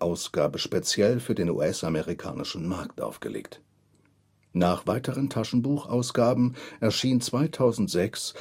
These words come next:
eine zusätzliche Ausgabe mit aktualisiertem Epilog. I S B N Nummer null null sechs null acht vier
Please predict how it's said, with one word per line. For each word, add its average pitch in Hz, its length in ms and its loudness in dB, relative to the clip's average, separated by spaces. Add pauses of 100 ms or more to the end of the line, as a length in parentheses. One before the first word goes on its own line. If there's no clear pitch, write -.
(160)
eine 101 240 4
zusätzliche 87 880 0
Ausgabe 120 600 0
mit 92 260 0
aktualisiertem 92 1040 -2
Epilog. - 640 0 (1000)
I 98 180 6
S 92 120 -2
B 85 180 2
N 101 220 2
Nummer 123 380 2 (320)
null 117 400 -2 (240)
null 71 260 -2
sechs 87 560 -8 (200)
null 69 280 -2
acht - 300 -6
vier 104 360 -4